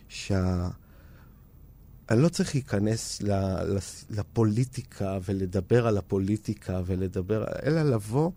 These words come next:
לתעד סיפורים של אנשים,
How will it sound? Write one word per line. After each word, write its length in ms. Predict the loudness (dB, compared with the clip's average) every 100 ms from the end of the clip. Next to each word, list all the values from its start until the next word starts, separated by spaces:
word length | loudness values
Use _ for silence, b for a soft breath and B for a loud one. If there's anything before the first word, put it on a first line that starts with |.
| b b b b b b b -2
לתעד 420 | -2 0 2 2
סיפורים 500 | 0 -6 -2 2 2
של 200 | 2 0
אנשים, 440 | 0 -2 -2 -2